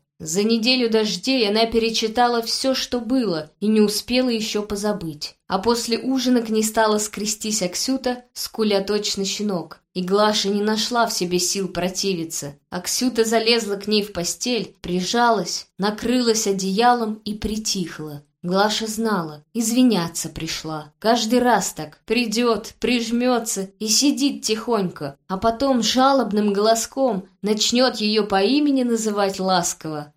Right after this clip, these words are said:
Но Аксюта молчала, только вздыхала тяжко. Потом взяла гребень и принялась Глаше волосы расчёсывать.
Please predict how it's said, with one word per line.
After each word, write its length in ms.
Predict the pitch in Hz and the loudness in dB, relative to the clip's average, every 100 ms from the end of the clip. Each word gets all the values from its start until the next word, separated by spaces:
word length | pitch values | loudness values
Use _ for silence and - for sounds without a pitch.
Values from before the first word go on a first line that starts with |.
| _ | _
Но 240 | 185 190 190 | 0 2 4
Аксюта 520 | 190 - 294 294 262 | 2 0 0 2 2
молчала, 800 | 233 233 - 196 180 165 160 160 _ - | 2 0 -2 -2 0 -2 -4 -10 _ 0
только 400 | 262 262 240 220 | 0 2 2 2
вздыхала 680 | 185 202 202 185 175 170 | 2 0 2 2 2 2
тяжко. 680 | 165 170 160 160 - 151 - _ _ - | -2 -4 -4 -6 -10 -12 -12 _ _ -2
Потом 380 | 190 220 233 | 0 2 2
взяла 340 | 202 190 208 202 | 2 2 2 2
гребень 680 | 190 220 254 196 175 - _ | 2 2 0 0 -2 -6 _
и 120 | - 214 | -6 0
принялась 600 | 208 214 208 240 240 180 | 2 4 4 4 2 2
Глаше 440 | 202 220 220 202 | 0 0 0 -4
волосы 500 | 202 240 190 - 160 | -4 -2 -2 -4 -6
расчёсывать. 920 | 160 - - 160 151 - 147 147 - | -6 -6 -6 -8 -8 -10 -12 -12 -14